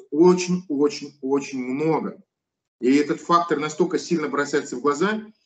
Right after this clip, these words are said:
ещё сильнее бросается в глаза то, что никто об этом не хочет внимательно, отдельно анализировать. Ну, то есть я пока щас просто обозначаю некоторые вопросы,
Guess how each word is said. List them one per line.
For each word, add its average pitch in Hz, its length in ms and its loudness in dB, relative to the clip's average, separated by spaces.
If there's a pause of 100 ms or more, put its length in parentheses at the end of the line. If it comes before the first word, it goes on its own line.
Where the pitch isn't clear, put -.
(200)
ещё 127 220 -2
сильнее 190 360 4
бросается 170 420 0
в - 20 -8
глаза 143 240 0
то, 175 240 -2
что 156 160 -6
никто 143 300 -2
об 147 140 -2
этом 160 300 -2 (220)
не 127 80 -6
хочет 170 380 0
внимательно, 151 560 -2
отдельно 131 580 -4
анализировать. 117 600 -4 (960)
Ну, 180 260 4
то 175 120 6
есть 165 200 4
я 180 140 2
пока 196 240 -2
щас 185 240 0
просто 214 320 2
обозначаю 160 520 -2
некоторые 160 380 -4
вопросы, 185 540 -4